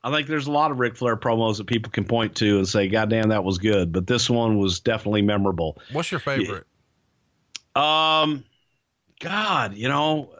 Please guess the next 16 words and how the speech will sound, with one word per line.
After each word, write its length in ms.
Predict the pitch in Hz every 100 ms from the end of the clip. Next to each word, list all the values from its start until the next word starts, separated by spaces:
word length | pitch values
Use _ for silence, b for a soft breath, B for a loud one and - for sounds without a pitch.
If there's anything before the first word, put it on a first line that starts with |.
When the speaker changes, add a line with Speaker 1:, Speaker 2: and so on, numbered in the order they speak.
| _ -
Speaker 1:
I 140 | 127
think 260 | 139 196 165
I, 80 | 151
I, 240 | 147 139
I 60 | 143
go 160 | 147
back 420 | 127 135 160 180
and 80 | 139
listening 420 | 131 160 - 175
to 60 | 151
the 120 | 127
whole 220 | 117 147
build 340 | 143 139 143 147
up 200 | 151 147
to 80 | 120
Rick's 460 | 117 139 139 -